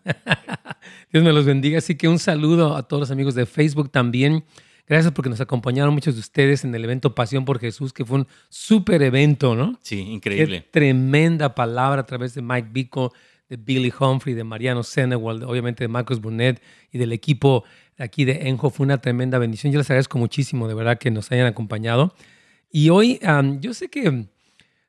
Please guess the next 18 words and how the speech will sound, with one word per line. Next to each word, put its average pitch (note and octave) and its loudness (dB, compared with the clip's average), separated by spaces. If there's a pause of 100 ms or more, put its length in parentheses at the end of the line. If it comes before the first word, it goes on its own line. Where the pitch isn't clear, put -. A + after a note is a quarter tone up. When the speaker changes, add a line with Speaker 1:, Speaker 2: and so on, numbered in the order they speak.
Speaker 1:
tal E3+ 2
vez F#3+ 2
algunas D#3 2
personas C#3 0
este C3+ -2
tema, C3+ -2
no B2+ -8
sé B2+ -16
cómo B2+ -6
les A2 -8
guste B2+ -6
o A2 -8
no C3 4
en C3 -10
ese B2+ -18
sentido, B2+ -4
pero A#2+ -2
cre-, D#3 -4